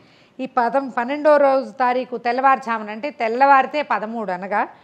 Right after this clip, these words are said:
పోలి స్వర్గారోహణ కథ చెప్పుకుని అప్పుడు ఏం చేస్తామంటే మనం నీళ్ళల్లో దీపాలు వదిలిపెట్టే క్రియ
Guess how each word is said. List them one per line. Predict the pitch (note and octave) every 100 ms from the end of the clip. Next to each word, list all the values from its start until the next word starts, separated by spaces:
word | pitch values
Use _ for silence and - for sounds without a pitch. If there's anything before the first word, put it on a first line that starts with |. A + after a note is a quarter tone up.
| _ _ -
పోలి | C#4 D#4+ E4
స్వర్గారోహణ | - A#3+ A3 B3 B3+ B3 A#3 G#3+ G#3+
కథ | G#3 E3+ F#3+ F3+
చెప్పుకుని | G3 - A3+ E4+ _ _ _ _ -
అప్పుడు | G#3 A3+ D4+
ఏం | B3 A#3 B3
చేస్తామంటే | A#3 G#3 F#3 F3+
మనం | B3+ A3+ D4 B3
నీళ్ళల్లో | A#3+ D4 D#4+ D#4 C#4+
దీపాలు | A3+ A#3 A#3 A#3 G#3+
వదిలిపెట్టే | G3+ G3 F#3+ F3+ - D#3+
క్రియ | D#3 D#3+